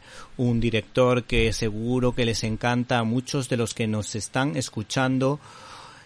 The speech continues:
ya sean pequeños o mayores, porque todos habrán tenido la oportunidad de ver alguna de sus producciones. Lo recordamos por Alma Letal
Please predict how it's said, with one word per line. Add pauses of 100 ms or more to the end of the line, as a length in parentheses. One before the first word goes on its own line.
ya
sean
pequeños
o
mayores,
porque
todos
habrán
tenido
la
oportunidad
de
ver
alguna (220)
de
sus
producciones. (680)
Lo
recordamos
por
Alma
Letal